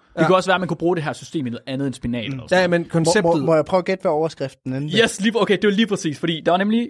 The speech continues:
Speaker 1: nogle videnskabsjournalister, der fik den. Så hvad var overskriften?
Speaker 3: Åh,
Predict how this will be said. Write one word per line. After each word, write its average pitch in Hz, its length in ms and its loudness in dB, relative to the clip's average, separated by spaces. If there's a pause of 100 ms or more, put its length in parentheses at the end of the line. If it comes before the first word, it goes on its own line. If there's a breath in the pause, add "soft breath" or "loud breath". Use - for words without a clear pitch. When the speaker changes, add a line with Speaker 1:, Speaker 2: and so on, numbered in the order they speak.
Speaker 1:
nogle 156 140 -8
videnskabsjournalister, 160 560 -8
der 165 100 2
fik 147 80 -6
den. 120 160 -10
Så - 120 -6
hvad 180 140 4
var 175 80 4
overskriften? - 580 -2 (560 loud breath)
Speaker 3:
Åh, 147 140 2